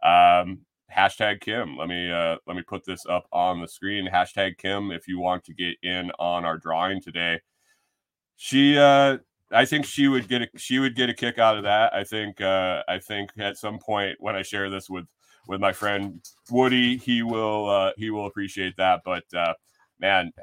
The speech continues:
hashtag Kim to get in on the drawing. If we get twenty-five people in,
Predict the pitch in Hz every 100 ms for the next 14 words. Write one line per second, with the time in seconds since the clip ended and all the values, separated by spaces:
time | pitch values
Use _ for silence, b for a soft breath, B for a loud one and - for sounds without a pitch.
0 | - 104 - 113 98 120 117 85 92 -
1 | 95 92 90 87 95 98 90 - 95 -
2 | 98 90 90 - 95 90 87 - 87 85
3 | 85